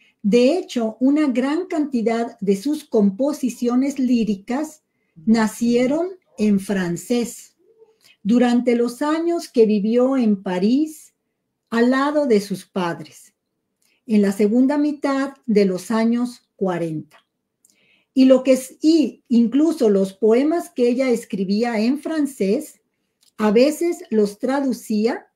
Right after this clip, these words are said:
al español. Lamentablemente, Elena no pudo desarrollar su carrera como poeta debido a los obstáculos que siempre le impuso su padre,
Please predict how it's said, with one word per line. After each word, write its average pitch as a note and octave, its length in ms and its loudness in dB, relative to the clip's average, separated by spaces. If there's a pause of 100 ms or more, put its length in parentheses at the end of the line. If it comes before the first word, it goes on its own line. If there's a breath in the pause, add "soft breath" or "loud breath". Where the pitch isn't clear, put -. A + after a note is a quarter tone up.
(200)
al G3+ 200 0
español. F#3+ 680 -4 (1800)
Lamentablemente, C#4 1700 0
Elena A#3 840 0 (400)
no E4+ 400 0
pudo D4+ 340 -2
desarrollar A3 800 -2
su - 260 -6
carrera A3 640 -2
como G3 380 -2
poeta A3 680 0 (680)
debido D#4 760 0
a A3+ 120 -2
los A3 240 0
obstáculos C#4 1040 -4 (480)
que B3 140 4
siempre D4+ 720 -2
le A#3+ 140 2
impuso A#3+ 580 0
su G3+ 240 -8
padre, E3+ 520 -10